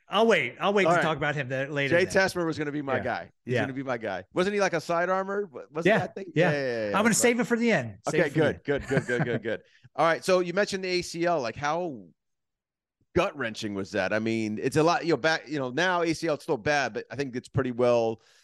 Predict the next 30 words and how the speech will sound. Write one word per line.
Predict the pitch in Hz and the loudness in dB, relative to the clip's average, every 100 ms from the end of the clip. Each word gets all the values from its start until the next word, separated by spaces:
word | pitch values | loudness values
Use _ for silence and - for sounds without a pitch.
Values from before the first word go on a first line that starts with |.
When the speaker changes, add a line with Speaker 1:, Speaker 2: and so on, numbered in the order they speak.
| _ _ _ _ | _ _ _ _
Speaker 2:
medicine's | 127 139 143 123 - | -4 -2 -2 -6 -4
come | 131 | -4
so | 123 117 | -2 -4
far | - 131 123 | 0 2 2
that | 110 | 0
you | 117 | -4
just | 117 | -4
know | 120 | -2
you're | 117 113 | -2 -2
Speaker 1:
Yeah. | |
Speaker 2:
gonna | 110 | -6
get | 95 95 | -8 -2
back. | 131 104 - | 0 0 0
Back | 113 104 | -2 0
then, | 135 135 110 110 | 0 0 -2 -10
it | 90 | -8
was | 110 | -8
a | 104 | -6
different | 117 - 104 | -6 -6 -8
deal, | 107 131 110 | -4 -2 -2
so | 92 - 110 | -4 -4 -4
you | 110 | -4
must | 143 123 - | -4 -4 -6
have | 95 | -12
been | 87 | -12
crushed, | - 131 92 - - _ | -6 -2 -2 -6 -16 _
I | 113 | -4
would | 107 | -4
imagine. | 113 120 90 71 _ _ _ _ _ | -2 -4 -4 -10 _ _ _ _ _
Speaker 1:
Crushed, | - 170 143 101 - | -2 0 0 -2 -8